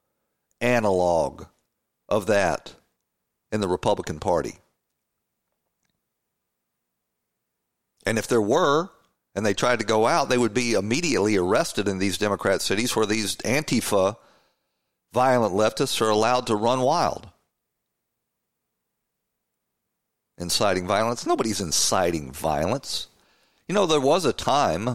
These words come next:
before the cultural Marxists took hold where words had actual meaning. Incitement had a meaning. You were encouraging people to attack them by, by the use of your words. You weren't just criticizing them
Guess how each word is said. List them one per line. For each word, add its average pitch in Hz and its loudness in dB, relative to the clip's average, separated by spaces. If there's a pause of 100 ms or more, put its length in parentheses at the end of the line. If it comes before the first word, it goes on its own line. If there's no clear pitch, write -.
before 107 0
the 87 2
cultural 95 -2
Marxists 92 -2
took - -2
hold 82 -2 (1200)
where 135 2
words 160 2
had 135 2
actual 117 0
meaning. 110 -4 (680)
Incitement 135 -2 (520)
had 135 2
a 117 0
meaning. 120 -2
You 117 2
were 113 2 (720)
encouraging 131 0
people 135 0
to 117 0
attack 147 -2
them 78 -2
by, 101 2 (140)
by 110 0
the 101 -2
use 120 0
of 92 -4
your 95 2
words. 110 0
You 131 0
weren't 165 -2
just - -4
criticizing 90 0
them 101 -4